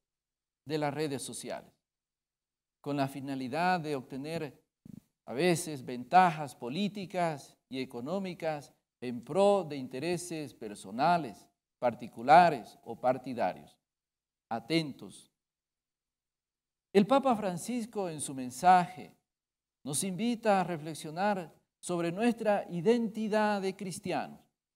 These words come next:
del encuentro recíproco y solidario entre las personas, de estar en relación. Somos miembros unos de los otros,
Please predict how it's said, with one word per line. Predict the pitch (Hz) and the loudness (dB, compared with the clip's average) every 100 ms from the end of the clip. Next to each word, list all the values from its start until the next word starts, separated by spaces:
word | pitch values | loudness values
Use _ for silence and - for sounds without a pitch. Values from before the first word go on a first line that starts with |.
| _ _ _ _ _ _ _ - | _ _ _ _ _ _ _ -8
del | 113 123 | -6 -4
encuentro | 120 160 208 202 175 185 175 | -6 4 4 4 -2 0 0
recíproco | - 131 - - 233 - 202 185 185 170 | 0 -4 -8 -6 -6 -2 -4 -4 -6 -8
y | |
solidario | - 135 123 131 196 196 190 175 135 _ _ _ | -8 -10 -6 2 2 2 -2 -6 -8 _ _ _
entre | 165 180 165 165 | -6 -6 -6 2
las | 220 240 | 4 4
personas, | 233 190 - 220 151 92 - _ _ _ _ _ _ _ _ _ _ _ _ _ _ | 0 -4 0 0 0 -6 -20 _ _ _ _ _ _ _ _ _ _ _ _ _ _
de | 117 | -14
estar | 117 - 196 196 180 - | -2 8 8 8 4 -2
en | 175 160 | -6 -2
relación. | 165 147 139 156 127 87 _ _ _ _ _ _ _ _ _ _ _ _ _ | 0 0 0 -4 -6 -10 _ _ _ _ _ _ _ _ _ _ _ _ _
Somos | - 196 202 185 | 0 2 4 2
miembros | 180 233 226 208 180 - | 0 0 4 2 2 -4
unos | 233 262 247 240 202 190 - | -4 0 0 0 -4 -14 -12
de | 170 | -6
los | 202 170 214 | -4 -2 0
otros, | 208 151 90 | 0 -2 -18